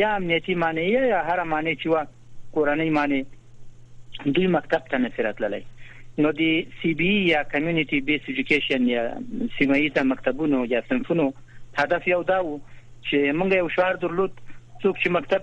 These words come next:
ته نه سي راتللی، نو موږ به مکتب کور ته ورولو. د همدې شعار تر چتر لاندې دا پروګرام په مخ تللی ده. یو برخه بله په دې کې هدفي برخه یې دا ده چې دې ته اکسلریټ ایجوکیشن هم و، دا یعنې زموږ، آه، تفریحي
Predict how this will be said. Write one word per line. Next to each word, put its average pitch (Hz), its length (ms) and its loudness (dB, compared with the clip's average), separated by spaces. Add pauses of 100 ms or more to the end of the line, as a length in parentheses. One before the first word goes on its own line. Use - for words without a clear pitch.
ته 196 80 4
نه 196 180 4
سي 202 60 0
راتللی، 196 520 2 (340)
نو 151 100 4
موږ 165 160 0
به 151 100 4
مکتب 147 320 0 (100)
کور 156 180 2
ته 139 100 2
ورولو. 101 420 0 (440)
د 165 40 6
همدې 170 720 2
شعار 175 220 2 (100)
تر 139 120 0
چتر 151 320 -2
لاندې 131 340 0
دا 120 120 2
پروګرام 127 480 0
په 127 60 -2
مخ 127 220 2
تللی 117 240 0
ده. 98 120 -4 (600)
یو 202 220 4
برخه 196 340 0
بله 190 240 2
په 180 120 -6
دې 180 220 2
کې 143 380 0
هدفي 143 400 0
برخه 147 300 0
یې 135 80 2
دا 147 140 2
ده 127 120 0
چې 113 260 -6 (520)
دې 165 220 4
ته 185 120 2
اکسلریټ 180 540 0
ایجوکیشن 165 520 0
هم 156 240 0
و، 120 120 2
دا 135 160 2
یعنې 139 160 2
زموږ، 170 280 0
آه، 135 1040 -2 (100)
تفریحي 160 640 2